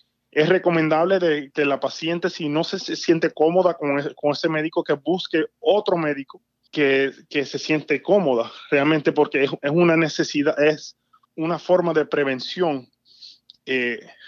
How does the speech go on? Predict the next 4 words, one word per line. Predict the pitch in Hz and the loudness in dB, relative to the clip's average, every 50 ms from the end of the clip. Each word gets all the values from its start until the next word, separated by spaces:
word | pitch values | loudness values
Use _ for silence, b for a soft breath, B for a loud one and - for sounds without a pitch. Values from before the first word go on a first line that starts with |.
| B B _ | B B _
anual | - 135 131 135 143 165 170 156 143 139 127 127 - - _ _ _ _ _ _ _ _ _ _ _ _ _ _ _ _ _ _ _ | -4 -2 0 2 2 2 2 2 0 -2 -6 -10 -16 -20 _ _ _ _ _ _ _ _ _ _ _ _ _ _ _ _ _ _ _
que | - 135 | -8 -4
es | 135 | -2
necesario. | 160 175 170 139 147 139 - 160 165 170 156 123 107 | -2 -2 0 -2 -4 -4 -2 -2 0 0 -2 -4 -6